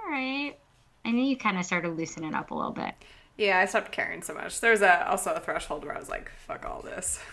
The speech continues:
Speaker 2: Like, I
Speaker 1: Yeah.
Speaker 2: wanted to do a really good <laughs> job for the first couple of years, and then I was like, "Mm, it's fine. We're making money. Let's just do it." And it helped to have support, though, because between Rachel, you, and Danielle, like, having people that weren't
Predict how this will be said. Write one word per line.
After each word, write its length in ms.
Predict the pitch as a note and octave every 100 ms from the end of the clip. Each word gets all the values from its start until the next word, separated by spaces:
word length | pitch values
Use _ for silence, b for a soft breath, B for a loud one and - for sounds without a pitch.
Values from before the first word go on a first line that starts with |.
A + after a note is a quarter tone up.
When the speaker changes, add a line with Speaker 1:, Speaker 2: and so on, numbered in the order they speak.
| B B
Speaker 2:
Like, 300 | G#3+ - - -
I 100 | G#3+
Speaker 1:
Yeah. 40 |
Speaker 2:
wanted 360 | G3 G3 G3 G3+
to 80 | G3+
do 140 | G3
a 60 | G3
really 240 | G3+ G3+
good 220 | G3+ G3+ G3
<laughs> 260 | - -
job 420 | C4+ - G3+ A3 - B B B -
for 100 | A3
the 40 | F#3
first 300 | G#3 G3 G3
couple 240 | G#3 G3+
of 180 | F#3+ F#3+
years, 380 | G3 F#3+ G3 F#3+
and 100 | F#3
then 80 | F3
I 200 | D#3+ D#3+
was 100 | D#3+
like, 340 | A#2+ F#2 -
"Mm, 260 | F2 D#2+ E2 - _ -
it's 180 | F3 F3
fine. 340 | - - F3+ -
We're 140 | F3+
making 340 | F3+ F3 F3 E3+
money. 440 | E3 D#3+ D#3+ D#3+ E3+
Let's 220 | D#3+ C#3+
just 240 | D#3+ D#3 -
do 140 | C#3
it." 220 | C#3 D3+ -
And 240 | D4 D4+
it 60 | D4+ B B B D#4
helped 180 | D#4+ D#4+
to 80 |
have 160 | A4 D#4
support, 400 | C4 G#3+ F#3 F#3
though, 120 | A#3
because 320 | E3+ E3+ F#3
between 360 | F3 F#3 G3 F#3+
Rachel, 340 | F#3 F#3 F#3+
you, 460 | F#3 F3+ G3+ G3+ G#3+ G3
and 320 | E3+ E3+ E3
Danielle, 420 | D#3+ E3 D#3 C#3+ D3
like, 180 | D3
having 420 | - D3 D3+ E3 D#3
people 540 | - E3+ - D3+ D3
that 340 | D3+ C3+ -
weren't 560 | - D#3+ D#3+ D3+ D3+ -